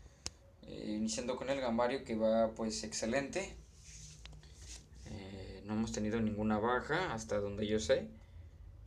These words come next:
Realmente esto no es, voy a ser sinceros, a este acuario no le hago mucho caso. Simplemente es, más que nada el fin era de que fuese un acuario autosustentable. Como vemos el musgo pues va,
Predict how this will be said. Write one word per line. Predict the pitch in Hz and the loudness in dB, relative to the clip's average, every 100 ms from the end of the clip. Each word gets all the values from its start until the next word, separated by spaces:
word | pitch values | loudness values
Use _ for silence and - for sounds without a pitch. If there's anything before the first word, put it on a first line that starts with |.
| - 113 | 6 6
Realmente | 101 110 120 117 127 | -2 0 0 4 8
esto | 120 117 123 | 8 6 2
no | 117 117 117 113 110 - | 4 4 6 6 4 2
es, | - 95 113 - | 4 4 4 8
voy | 135 | 8
a | 139 139 | 8 6
ser | - 110 | 4 6
sinceros, | 113 117 117 123 117 | 6 6 8 8 6
a | |
este | 104 | 2
acuario | 110 110 107 | 4 6 8
no | 110 | 8
le | 107 104 - - - - - - | 8 8 6 -6 -14 -14 -14 -4
hago | 104 | 2
mucho | 107 110 120 117 | 6 6 6 8
caso. | 131 190 220 - - - - - - | 6 6 0 -4 -10 -14 -16 -18 -16
Simplemente | - 107 110 110 113 110 113 113 | -12 -2 2 4 4 2 2 4
es, | 110 - - - - - - - - | 4 2 0 -4 -10 -20 -20 -20 -6
más | 135 143 | -2 2
que | 151 | 4
nada | 143 143 135 | 6 8 8
el | 139 110 | 6 4
fin | 120 123 | 2 4
era | 127 127 | 8 8
de | 117 110 | 8 4
que | 107 | 2
fuese | 110 107 117 | 0 0 4
un | |
acuario | 117 113 113 113 110 - - - - - - - - - - | 4 8 10 10 8 4 -12 -16 -16 -16 -14 -14 -14 -10 4
autosustentable. | 123 113 117 - 107 - 110 101 127 131 | 6 6 10 12 12 12 8 12 12 12
Como | 123 107 | 6 4
vemos | 110 123 117 | 6 4 2
el | 101 | 2
musgo | 110 110 113 117 113 | 2 4 4 2 4
pues | 107 101 | 2 6
va, | 110 113 113 110 | 8 10 10 6